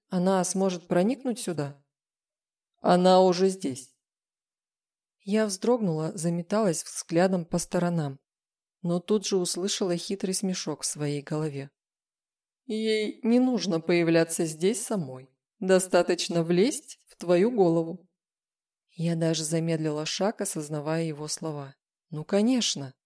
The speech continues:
Если первый мой обморок и был от удара Влада, то остальные уже не казались такими странными. Охотница старалась взять мой разум под контроль.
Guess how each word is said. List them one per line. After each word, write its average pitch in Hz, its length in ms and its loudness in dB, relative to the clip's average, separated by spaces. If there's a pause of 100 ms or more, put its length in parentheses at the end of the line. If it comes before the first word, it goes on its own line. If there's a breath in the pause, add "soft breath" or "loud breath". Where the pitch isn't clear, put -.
(600)
Если 190 480 2
первый 208 420 4
мой 190 300 2
обморок 180 580 2 (120)
и 180 120 -2
был 185 480 0
от 180 220 -8
удара 160 280 2
Влада, 160 460 -2 (300)
то 220 140 4
остальные 202 500 4
уже 214 220 2
не 220 100 2
казались 220 500 2
такими 170 380 -2
странными. 151 680 -2 (720)
Охотница 208 720 0
старалась 185 500 2
взять 170 400 0
мой 214 180 2
разум 190 380 2
под 196 160 -2
контроль. 202 560 0